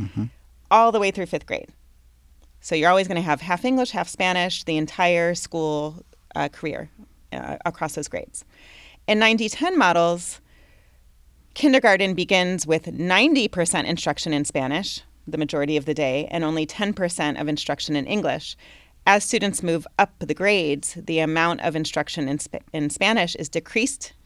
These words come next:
Speaker 2: by ten percent, and the amount of English is increased by ten percent, so that by fourth or fifth grade, they reach a fifty fifty balance. In O U S D, two, the two, two of our schools have ninety ten models, and both of these go through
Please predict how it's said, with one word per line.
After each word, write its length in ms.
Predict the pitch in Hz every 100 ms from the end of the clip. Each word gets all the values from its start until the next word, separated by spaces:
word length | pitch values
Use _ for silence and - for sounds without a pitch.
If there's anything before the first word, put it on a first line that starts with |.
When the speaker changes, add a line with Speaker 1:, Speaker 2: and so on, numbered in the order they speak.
| -
Speaker 2:
by 100 | 175
ten 260 | 160 202 185
percent, 500 | 190 180 220 254 269 - _ _ -
and 140 | 170
the 100 | 170
amount 340 | 165 165 170 -
of 120 | 160
English 420 | 160 170 160 -
is 180 | 160 151
increased 540 | 202 220 - 139 -
by 120 | 151
ten 220 | 143 151 139
percent, 420 | 139 151 117 - -
so 240 | - 175
that 240 | 160 160
by 200 | 170 147
fourth 460 | 151 - 185 175 180 - - -
or 140 | - 151
fifth 260 | - 370
grade, 320 | - 165 156 147
they 120 | 165
reach 260 | 170 170
a 60 | 165
fifty 280 | 160 151 139
fifty 280 | 147 - 139
balance. 540 | 104 - - - - - - - - - - - - - -
In 120 | - 190
O 80 |
U 160 | 208 214
S 100 | 220
D, 160 | 226 196
two, 380 | - 233 214 -
the 160 | 180
two, 320 | 175 - 220 -
two 180 | - 277
of 100 | 220
our 80 |
schools 320 | 165 - 180 175
have 180 | 175
ninety 280 | 170 165 165
ten 240 | - 165 151
models, 480 | 147 156 180 185 -
and 340 | - 156 151 -
both 180 | 165
of 120 | 170 151
these 200 | 156 147
go 200 | 151 147
through 180 | 156